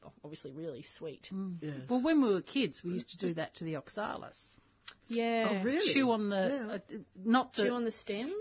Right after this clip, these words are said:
Speaker 2: Chew on the stems,
Speaker 3: Yeah.
Speaker 2: yeah.
Speaker 1: Yeah. I've, have you noticed that there is, oxalis is the, the, obviously the weedy species,
Speaker 3: Mm.
Speaker 1: is getting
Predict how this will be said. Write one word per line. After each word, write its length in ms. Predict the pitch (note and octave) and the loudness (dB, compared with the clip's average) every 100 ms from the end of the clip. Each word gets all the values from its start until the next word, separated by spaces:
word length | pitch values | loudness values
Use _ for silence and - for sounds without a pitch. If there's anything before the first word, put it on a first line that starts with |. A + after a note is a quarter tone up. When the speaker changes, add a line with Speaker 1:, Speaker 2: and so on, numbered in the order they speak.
| G4+ | -2
Speaker 2:
Chew 180 | - C#4+ | 2 4
on 120 | A#3 | 4
the 60 | G#3+ | 2
stems, 520 | - A#3 A#3 C4+ C4 | -2 -2 -2 -2 -2
Speaker 3:
Yeah. 140 | F3+ F#3+ | -2 0
Speaker 2:
yeah. 240 | E3 D#3 | 0 -2
Speaker 1:
Yeah. 280 | F3+ G3 E3+ - - _ - - - - | -4 -4 -4 -6 -20 _ -20 -20 -20 -10
I've, 440 | E4 - - - D#3+ | -10 -10 -18 -18 -4
have 160 | D#4+ F4 | -4 -2
you 220 | A#4+ C5 | -6 -2
noticed 320 | E4 D4 C#4 | -2 -2 -6
that 140 | B3+ - | -8 -2
there 180 | A#3 A3+ | 2 2
is, 220 | A3+ - _ | 0 -6 _
oxalis 760 | A#3+ - - C4+ D4+ F#4+ G4+ - - _ _ - | -18 -14 -8 -4 -4 -4 -8 -14 -20 _ _ -12
is 260 | A#3+ A#3 - _ - | -10 -10 -18 _ -12
the, 120 | G3+ F#3+ - | -12 -12 -8
the, 80 | F#3 | -6
obviously 340 | F3+ G3 G3+ | -6 -6 -6
the 80 | F3 | -8
weedy 440 | E3 F3+ G3 F#3+ | -8 -8 -8 -10
species, 640 | - F3 E3 - G#2 E3 - E3 | -10 -10 -10 -10 -14 -14 -10 -6
Speaker 3:
Mm. 320 | E3+ C3+ B2+ | -4 -4 -6
Speaker 1:
is 100 | A#3 | -6
getting 440 | - A#3 - A#3 | -2 -4 -4 -8